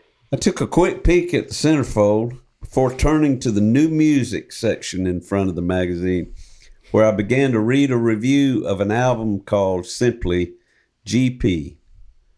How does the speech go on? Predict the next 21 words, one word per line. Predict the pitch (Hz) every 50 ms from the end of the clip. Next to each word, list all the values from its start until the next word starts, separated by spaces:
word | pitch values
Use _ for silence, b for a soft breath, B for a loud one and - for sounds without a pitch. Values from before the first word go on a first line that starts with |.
| _ _ _ _ _ _ _ _ _ _ _ -
There | 107 110 107
was | 104 95 98
a |
black | 85 82 117 131 147 147 - 135
and | 123 123
white | 131 135 123 - - -
photo | - 135 135 131 120 107 92 90 87
of | 85 78
the | 82 80 76
artist, | 90 110 113 113 104 82 80 - - - - - -
Graham | 92 104 104 107 110 110 101 98
Parsons, | - 113 113 120 117 110 - - 80 82 80 - - - - - -
smiling | - - - 110 107 107 110 117 123 123 120 117
and | 113 107 98
handsome. | 104 120 120 110 - - - - - - - - - - _ _ - b b b b b b b b b b b b b b b b _ _
As | - 101 104 131
I | 139
continued, | 139 - 147 117 - - 131 127 123 123 120 117 117 117 117 113
the | 104 98
reviewer | 98 101 107 104 98 117 123 123 123 117 113 110 107 101 107 107 - _ _
stated, | - - - - 117 110 107 101 90 87 85 80 82 95